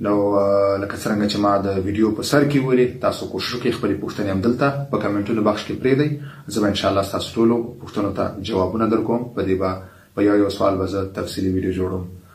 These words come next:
نو، آ، بل، آ، خبره دا ده چې دغه ویډیو باندې تاسو ټولو ملګرو سره خاص کر نه وي چې کوم راغلي ملګري، هغو ټولو سره شریکې کړئ، تر څو هغو ټولو ملګرو ته صحیح او دقیق معلومات ورسیږي،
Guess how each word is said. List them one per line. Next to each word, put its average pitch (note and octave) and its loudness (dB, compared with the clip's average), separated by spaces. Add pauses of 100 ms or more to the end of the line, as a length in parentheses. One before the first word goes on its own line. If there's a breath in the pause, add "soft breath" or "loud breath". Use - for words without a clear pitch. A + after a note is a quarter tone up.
(340 loud breath)
نو، F#2+ 2
آ، F#2 0
بل، B2 6
آ، G2+ -2
خبره A2 -4
دا A2 0
ده G#2 -4
چې - -8
دغه G#2 -2
ویډیو G#2 0
باندې G2+ -2
تاسو G2+ -4
ټولو A#2 4
ملګرو G2+ 0
سره G2+ -2
خاص - 0
کر G2+ -2
نه A#2 2
وي C3 6
چې - 2
کوم G#2 -2
راغلي G2+ 0
ملګري، G2 -4
هغو F#2+ -2
ټولو A2 0
سره G2+ -2
شریکې G2+ -2
کړئ، G#2+ 0
تر G#2 -4
څو G#2 -4
هغو F#2+ 0
ټولو G#2+ 0
ملګرو F#2+ -2
ته G2 -2
صحیح G2+ 0
او F#2+ 0
دقیق - -8
معلومات F#2+ 0
ورسیږي، A#2 0